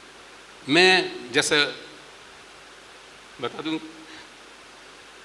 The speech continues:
हमारे रवि जी, जब मैं जो जहाँ ना पहुँचे रवि, वहाँ पहुँचे कवि, लेकिन यहाँ बात यह है, यहाँ उल्टी बात है, जहाँ पहुँचे कवि, वहाँ पहुँचे रवि। <laughs>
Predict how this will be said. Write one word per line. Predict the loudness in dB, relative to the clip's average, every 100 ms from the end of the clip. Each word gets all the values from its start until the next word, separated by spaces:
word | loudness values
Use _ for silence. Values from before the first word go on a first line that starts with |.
| -20 -20 -10
हमारे | -4 0 0 -4 -10 -4
रवि | -2 -2
जी, | -4 -6 -6 -6 -10 -18 -16 -16 -16 -18 -20 -8
जब | -2 0
मैं | 2 0 -2 -6 -16 -8
जो | -6
जहाँ | -4 -2
ना | -2
पहुँचे | -2 -6 -6 -6
रवि, | -6 -8 -8 -8 -10 -14 -20 -14
वहाँ | -8 -6
पहुँचे | -4 -4 -4
कवि, | 0 0 0
लेकिन | -4 -2 0
यहाँ | 2 2 0 2
बात | 2 4
यह | 4 6
है, | 6
यहाँ | 4
उल्टी | 2 -4 4 6
बात | 6 4
है, |
जहाँ | 2 2
पहुँचे | 2 -2 0
कवि, | 2 4 4 2 -4 -2
वहाँ | 0
पहुँचे | 0 2 2
रवि। | 2 0
<laughs> | 0 0 0 -2